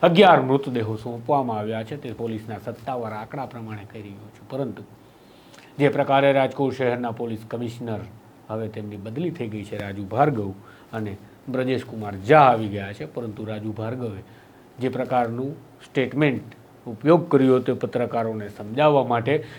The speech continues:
કે ફાયર એન ઓ સીની પ્રક્રિયા મહાનગરપાલિકામાં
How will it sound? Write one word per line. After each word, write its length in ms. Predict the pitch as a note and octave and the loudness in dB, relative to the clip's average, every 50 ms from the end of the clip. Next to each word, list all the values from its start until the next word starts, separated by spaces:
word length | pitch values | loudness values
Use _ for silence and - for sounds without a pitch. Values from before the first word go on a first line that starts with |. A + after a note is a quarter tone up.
| - - | -4 2
કે 100 | - C#3 | 2 4
ફાયર 340 | - - D#3 D#3 D3+ D3 C#3 | 6 6 8 10 10 10 8
એન 180 | C3 C3 B2+ | 6 2 0
ઓ 80 | C3 A#2+ | -2 -4
સીની 640 | A2+ - B2+ A#2 A2 G#2+ G#2 G#2+ G#2+ A#2 B2 A#2 G#2+ - - - - - - - - | -4 -6 -8 -6 -6 -6 -6 -6 -6 -6 -6 -6 -6 -10 -12 -16 -20 -20 -20 -2 2
પ્રક્રિયા 680 | C#3 C#3 C#3 C#3 - C#3+ B2 A#2+ A2+ A2 G#2+ A2+ C3 C#3 | 4 4 4 2 -2 -2 -2 0 0 0 0 0 -2 -2
મહાનગરપાલિકામાં 1400 | C3+ B2 G#2+ G#2 A2 A#2 A2+ G#2+ G2+ G2+ G#2 G2+ G#2 - A2+ C3 C3+ C3 A2+ - A2 G#2 G#2 G#2 G#2+ A2+ B2+ - | -4 -4 -4 -2 -2 -2 -2 -4 -4 -6 -8 -8 -8 -6 -2 0 2 0 0 -2 -6 -8 -6 -6 -6 -6 -6 -8